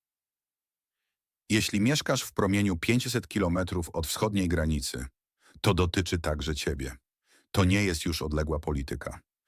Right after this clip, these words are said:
To realne zagrożenie, które może zapukać do twoich drzwi. Napisz w komentarzu, gdzie teraz jesteś. Szczególnie jeśli mieszkasz na wschodzie kraju. Musimy wiedzieć, kto jest najbardziej zagrożony. A teraz pokażę wam,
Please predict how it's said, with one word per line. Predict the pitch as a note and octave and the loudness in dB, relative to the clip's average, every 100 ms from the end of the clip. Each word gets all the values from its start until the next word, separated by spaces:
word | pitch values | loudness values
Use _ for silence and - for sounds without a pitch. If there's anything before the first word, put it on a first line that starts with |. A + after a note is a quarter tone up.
| _ _ | _ _
To | F2+ | 4
realne | E2+ E2+ F2 F2+ F2 E2 | 4 4 4 2 2 0
zagrożenie, | E2+ D#2+ D#2 E2 D#2+ D2 | -2 0 0 2 0 -2
które | - E2 | -2 0
może | D#2 D#2+ D#2 | 0 0 0
zapukać | D#2+ - G2+ D#2+ D#2 | -2 -2 -2 -2 -2
do | E2 | -4
twoich | - D2+ C#2+ | -2 -2 -2
drzwi. | C#2 C2+ C2 B1+ - _ _ _ _ _ | -4 -6 -8 -8 -14 _ _ _ _ _
Napisz | E2 F2 F2 F#2 | 2 2 2 -4
w | - | -2
komentarzu, | E2 E2 D#2 D#2+ D2+ D2+ D2+ - | -2 0 0 -2 -2 -4 -6 -6
gdzie | D#2 E2 | -2 0
teraz | E2 D#2 - | 0 -4 -4
jesteś. | D2 C#2 - - - _ _ _ _ | -4 -6 -8 -12 -14 _ _ _ _
Szczególnie | - - E2+ F#2+ G2 F2 | -4 0 2 2 2 2
jeśli | E2 D#2 D#2+ | 0 0 0
mieszkasz | D#2+ E2+ - E2+ - | 2 0 -2 -6 -4
na | C#2+ | -4
wschodzie | - - D#2 D2+ | -4 -4 -4 -4
kraju. | - C#2 B1+ C2 _ _ _ _ _ - | -4 -6 -6 -10 _ _ _ _ _ 2
Musimy | F2 G2+ F2+ | 4 4 4
wiedzieć, | D#2 F2+ D#2+ D2 - | 4 2 0 -2 -6
kto | - E2+ D2+ | -2 0 0
jest | C#2+ - | 0 -2
najbardziej | C#2 C#2 C#2+ C#2+ C2 | -4 -2 -4 -4 -6
zagrożony. | C#2 C#2 C2+ C#2 B1+ B1 - _ _ _ - | -6 -6 -8 -6 -8 -10 -16 _ _ _ -2
A | D#2 | 0
teraz | D2+ G#2+ F2+ | 2 2 0
pokażę | - D#2 F#2 E2+ D#2+ | -2 -2 0 0 0
wam, | C#2 D2 D2 | -2 -4 -4